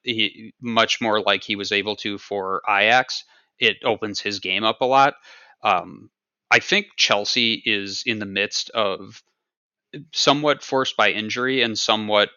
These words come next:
uh, forced by maybe not producing enough chances with, with the current formation,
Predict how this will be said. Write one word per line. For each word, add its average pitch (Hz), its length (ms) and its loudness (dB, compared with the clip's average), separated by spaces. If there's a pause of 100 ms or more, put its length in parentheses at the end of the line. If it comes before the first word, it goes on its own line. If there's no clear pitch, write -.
(140)
uh, 98 320 0 (360)
forced - 520 -2
by 95 440 2 (1000)
maybe 113 320 2
not 110 180 2
producing 104 400 -4
enough 101 240 -4
chances 143 680 -4
with, 120 280 -2 (220)
with 123 300 -4
the - 80 -4
current 113 320 0
formation, 117 680 -2